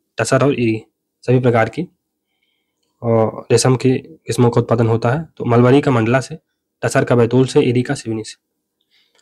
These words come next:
निम्नलिखित में से नवीन वन नीति किस वर्ष लागू की गई? तो ये दो हज़ार पाँच में लागू की गई, दो हज़ार पाँच में। पहली कब आई थी? उन्नीस सौ बावन में।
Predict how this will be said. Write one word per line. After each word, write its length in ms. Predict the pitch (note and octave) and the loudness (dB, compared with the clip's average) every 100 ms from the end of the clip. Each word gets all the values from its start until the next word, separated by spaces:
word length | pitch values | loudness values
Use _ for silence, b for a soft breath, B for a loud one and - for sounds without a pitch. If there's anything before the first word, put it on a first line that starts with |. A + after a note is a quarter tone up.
| _ C#3 | _ 4
निम्नलिखित 320 | C#3+ D3 D#3+ | 4 4 4
में 100 | D3+ | 4
से 220 | D#3+ D#3+ | 4 2
नवीन 400 | C#3 C3 C3+ D3+ | 2 2 4 4
वन 160 | C#3+ C3+ | 4 2
नीति 260 | C3+ C3+ | 2 0
किस 160 | - B2 | -6 -4
वर्ष 180 | B2+ B2 | -4 -2
लागू 200 | A#2+ A#2+ | -4 -4
की 140 | A#2+ | -6
गई? 140 | B2+ | -6
तो 260 | D3+ B2 B2 _ _ _ B2+ | -8 -12 -18 _ _ _ -12
ये 100 | C3 | -4
दो 140 | A#2+ | -2
हज़ार 260 | A2 A#2+ - _ _ _ _ _ _ _ _ _ _ _ _ _ _ - | -2 -4 -6 _ _ _ _ _ _ _ _ _ _ _ _ _ _ 0
पाँच 200 | C3 B2 | 0 2
में 80 | A2+ | 0
लागू 200 | G#2+ A2 | 2 -2
की 160 | - A2 | -6 -6
गई, 120 | A2 A2+ | -6 -2
दो 140 | A#2 | 0
हज़ार 180 | A#2 A#2 | 0 -4
पाँच 300 | - A2+ - | -2 -4 -4
में। 100 | C#3+ D#3 _ _ _ _ _ | -10 -12 _ _ _ _ _
पहली 220 | B2 C3 D3+ | 0 2 4
कब 140 | C3 | 4
आई 140 | C3 | 2
थी? 120 | B2+ C3 | 0 -2
उन्नीस 220 | C3 B2+ | -2 -4
सौ 80 | C3+ | -6
बावन 260 | A2 A2 | -6 -6
में। 100 | A2 | -12